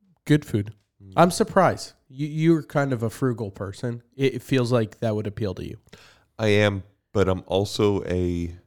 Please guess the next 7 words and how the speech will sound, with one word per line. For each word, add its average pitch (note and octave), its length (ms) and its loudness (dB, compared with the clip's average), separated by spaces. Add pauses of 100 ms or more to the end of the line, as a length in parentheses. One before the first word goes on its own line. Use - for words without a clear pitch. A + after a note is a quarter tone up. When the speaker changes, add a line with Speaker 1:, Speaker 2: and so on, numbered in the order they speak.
(400)
Speaker 1:
<laughs> - 560 -20
Speaker 2:
person G#2+ 380 -2
who G2+ 100 -2
doesn't F#2 240 -2
wanna E2+ 280 -4
drive E2 360 -2
far E2 800 -4